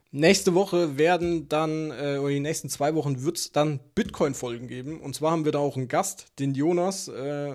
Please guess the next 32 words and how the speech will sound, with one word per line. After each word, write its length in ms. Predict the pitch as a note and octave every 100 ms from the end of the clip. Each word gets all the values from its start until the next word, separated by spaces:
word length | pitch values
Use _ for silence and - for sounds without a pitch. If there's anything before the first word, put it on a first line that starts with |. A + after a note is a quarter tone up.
| -
eingeladen, 680 | - D3+ D#3+ D3 D3 D3+ D3+ - - - _ _ _ _ _ _ D3+
den 180 | E3 F3
ich 340 | F3+ - - _ _ _ _ _
einerseits 500 | F#3+ A3 G3 F#3 F#3+
kritische 420 | - G#3+ G#3 F3+ G3
Fragen, 240 | F3 F3
das 100 | E3
war 120 | E3+
mir 100 | E3
nämlich 240 | D#3 D3 -
ganz 260 | F3+ F#3
wichtig, 380 | D3+ C#3+ E3 F3
Thema 260 | - D#3+ C#3
Bitcoin, 560 | D#3+ - E3+ D#3+ D#3+
es 180 | C3 -
war 180 | D3 C#3
von 140 | C#3+
der 100 | C3
Community 540 | - C3 D#3 G3+ - F#3
ein 120 | D#3
Wunsch, 300 | D#3+ D#3 -
viel 280 | - E3+ D3
auch 220 | C#3+ C#3
aus 180 | D3 D3
meinem 180 | B2+
privaten 360 | B2+ C3+ D3 C#3
Umfeld, 200 | C3+ -
"Ey, 120 | C3
macht 220 | D3+ B2
mal 60 | C3+
eine 100 | B2+
Bitcoin-Folge, 760 | B2+ - D#3+ C#3+ D3 C#3+ C#3+